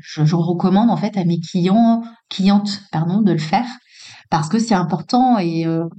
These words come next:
malheureusement, bah, en fait, les femmes entreprennent, euh, seules plus souvent, elles sont plus souvent, euh, solopreneurs que, en fait, à plusieurs. Moi, c'est ce que je remarque. Et forcément, lorsque tout repose un peu sur soi, bah, c'est un peu, euh,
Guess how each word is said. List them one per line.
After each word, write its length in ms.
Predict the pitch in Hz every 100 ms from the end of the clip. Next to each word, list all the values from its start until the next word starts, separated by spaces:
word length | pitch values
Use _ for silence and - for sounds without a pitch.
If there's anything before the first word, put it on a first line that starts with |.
| - _ -
malheureusement, 600 | 170 175 175 175 190 262
bah, 360 | 190 151 156
en 60 | 156 -
fait, 200 | 220 208
les 220 | 175 170
femmes 420 | - 220 208 202
entreprennent, 720 | 180 160 - 170 - 190 190 180
euh, 180 | 170 170 170 _ -
seules 600 | - - 240 214 190 -
plus 160 | - 202
souvent, 260 | - 190 269
elles 100 | -
sont 120 | 165
plus 160 | 160
souvent, 460 | 226 202 190 214 208
euh, 100 | 170
solopreneurs 840 | 156 - 220 226 226 202 196 208 208
que, 140 | 190 180
en 120 | 170
fait, 240 | 175 196
à 60 | 165
plusieurs. 400 | 151 160 190 269 269 _ -
Moi, 240 | 175 180
c'est 160 | 180 165
ce 60 |
que 100 | -
je 80 | 165
remarque. 400 | 160 170 180 - - _ - - -
Et 80 | 180
forcément, 520 | 160 202 208 202 220 -
lorsque 380 | 202 208 - 196 151
tout 220 | - 269
repose 600 | 269 - 208 208 233 233 208
un 120 | 180
peu 160 | - 214
sur 240 | - 160
soi, 300 | - 220 302 - _ _ _ -
bah, 260 | 170 160 165
c'est 60 | -
un 120 | 170
peu, 320 | 175 233 269 202
euh, 380 | 175 170 170